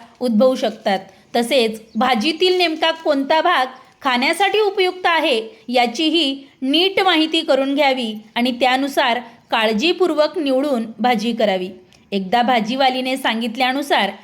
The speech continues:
किंवा YouTube-वर पाहून ती भाजी बनवून खाल्ली की तुम्ही तुमच्या आवडीनुसार त्या भाज्यांवर विविध प्रयोग देखील करू शकतात.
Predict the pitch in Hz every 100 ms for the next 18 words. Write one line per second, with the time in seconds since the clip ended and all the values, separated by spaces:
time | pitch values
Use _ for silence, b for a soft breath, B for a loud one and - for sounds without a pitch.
0 | B - 262 277 220 226 B B 262 302
1 | 302 381 370 381 392 302 330 294 277 277
2 | 339 339 269 330 330 302 320 339 349 349
3 | 339 233 - - 330 - 320 311 359 359
4 | 359 359 285 277 320 320 320 302 226 226
5 | B B 302 311 330 269 285 320 285 254
6 | - - 254 269 320 330 311 240 254 247
7 | 269 285 269 254 208 214 208 - 196